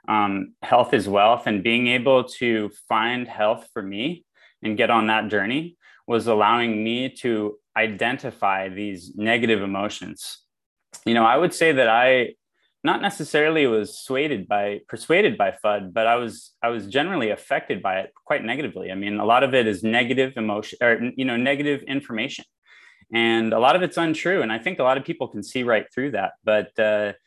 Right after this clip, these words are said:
I think being able to just kinda take a second to understand and really, you know, realize that it's, like you said, Nick, it's, it's always gonna be there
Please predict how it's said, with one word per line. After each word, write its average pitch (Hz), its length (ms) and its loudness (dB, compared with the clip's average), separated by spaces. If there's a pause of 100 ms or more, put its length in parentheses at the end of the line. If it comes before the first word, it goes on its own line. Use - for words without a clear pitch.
(280)
I 127 120 -2
think 156 340 -2
being 135 260 0
able 135 380 -2
to 113 600 -4 (1000)
just 147 240 -6
kinda 139 300 0
take 147 220 -2
a 113 80 2
second 131 640 -4
to 113 580 -2 (200)
understand 127 880 -2
and 107 140 -2
really, 117 580 -2
you 120 100 -6
know, 117 120 -2
realize 120 440 2
that 113 120 -2
it's, 110 320 -8
like 120 200 -2
you 139 60 -4
said, 151 240 2
Nick, 110 220 0
it's, 117 220 -2
it's 107 140 -8
always 135 360 4
gonna 120 240 -4
be 107 160 -6
there 143 320 -2